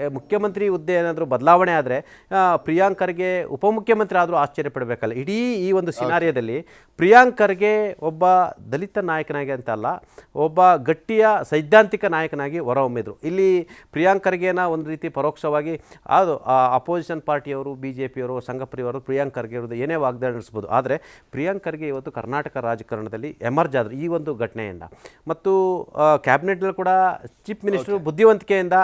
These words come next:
Speaker 1: ಆರ್ ಎಸ್ ಎಸ್ ಹೆಸರು, ಆ, ಹೆಸರು ಬಳಸದೆ ಸಂಘ, ಖಾಸಗಿ ಸಂಘ ಸಂಸ್ಥೆಗಳ ಹೆಸರಲ್ಲಿ, ಹೆಸರಲ್ಲಿ ಅನುಮತಿ ಕಡ್ಡಾಯ ಅಂತ ಮಾಡಿರ್ತಕ್ಕಂಥ. ಹಾಗಾಗಿ ಮುಂದೆ ಮೊಹರಂ ಮಾಡಬೇಕಾದ್ರೂ ಕೂಡ, ಆ, ಅವರು, ಅವರು ಅನುಮತಿ ಪಡಿಬೇಕು, ಆ,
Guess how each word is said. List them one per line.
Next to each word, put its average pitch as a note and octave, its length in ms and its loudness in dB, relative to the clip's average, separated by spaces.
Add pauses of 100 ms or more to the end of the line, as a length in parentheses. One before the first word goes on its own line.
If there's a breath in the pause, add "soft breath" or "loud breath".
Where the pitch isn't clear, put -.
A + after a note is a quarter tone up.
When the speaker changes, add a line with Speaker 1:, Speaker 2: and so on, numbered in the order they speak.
(280 loud breath)
Speaker 1:
ಆರ್ D3+ 220 10
ಎಸ್ G#3+ 60 4
ಎಸ್ - 80 -8
ಹೆಸರು, E3+ 520 -6
ಆ, D3 160 0
ಹೆಸರು D3+ 320 -2
ಬಳಸದೆ B2+ 760 -2
ಸಂಘ, D#3 260 -2
ಖಾಸಗಿ G3+ 460 0
ಸಂಘ F3+ 220 -4
ಸಂಸ್ಥೆಗಳ E3 460 -6
ಹೆಸರಲ್ಲಿ, D3+ 480 -6
ಹೆಸರಲ್ಲಿ C3 440 -4
ಅನುಮತಿ G3 520 -2
ಕಡ್ಡಾಯ D3 360 2
ಅಂತ C#3+ 140 -4
ಮಾಡಿರ್ತಕ್ಕಂಥ. A#2+ 680 -8 (320 loud breath)
ಹಾಗಾಗಿ G3 400 2
ಮುಂದೆ F3+ 280 -2
ಮೊಹರಂ F3 380 2
ಮಾಡಬೇಕಾದ್ರೂ E3 520 -2
ಕೂಡ, D#3 200 -6
ಆ, D#3+ 140 0 (240 loud breath)
ಅವರು, D3+ 440 4
ಅವರು G3+ 320 0
ಅನುಮತಿ C#3+ 360 -4
ಪಡಿಬೇಕು, A#2 520 -8 (280 loud breath)
ಆ, - 40 -4